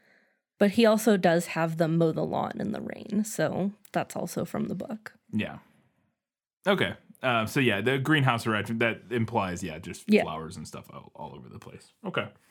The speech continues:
Speaker 2: Uh, speaking of, so once Daisy shows up, Gatsby c-, becomes just a giant clumsy oaf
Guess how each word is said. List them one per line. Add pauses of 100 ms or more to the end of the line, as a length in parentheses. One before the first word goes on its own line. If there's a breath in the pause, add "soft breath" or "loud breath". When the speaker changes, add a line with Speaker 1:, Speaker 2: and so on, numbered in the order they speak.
(960 soft breath)
Speaker 2:
Uh,
speaking
of,
so
once
Daisy
shows
up,
Gatsby
c-,
becomes
just
a
giant
clumsy
oaf